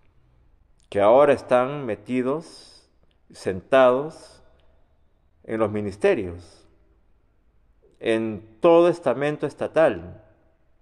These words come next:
Ya entre ellos se arreglarán, pues, cuenta de mafiosos,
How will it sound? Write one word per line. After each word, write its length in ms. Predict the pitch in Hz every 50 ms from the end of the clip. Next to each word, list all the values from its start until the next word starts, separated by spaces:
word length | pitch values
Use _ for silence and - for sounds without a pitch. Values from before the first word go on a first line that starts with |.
| _ _ _ _ _ _ _ _ _ _ _ _ _ _ _ _ _ _ _ _ _ _ _ _ _ _ _ _ _ _ _ _ _ _
Ya 380 | - 104 101 110 123 135 147 147
entre 300 | 139 135 127 120 131 139
ellos 180 | 147 151 143 -
se 80 | -
arreglarán, 680 | 131 - 104 90 85 90 92 101 120 143 156 139 156 -
pues, 640 | - 107 110 107 98 92 - - - _ _ _ _ _ _ _
cuenta 260 | - 120 123 123 143
de 100 | 139 131
mafiosos, 920 | 117 104 92 90 - 147 156 147 117 - - 87 85 82 - - _ _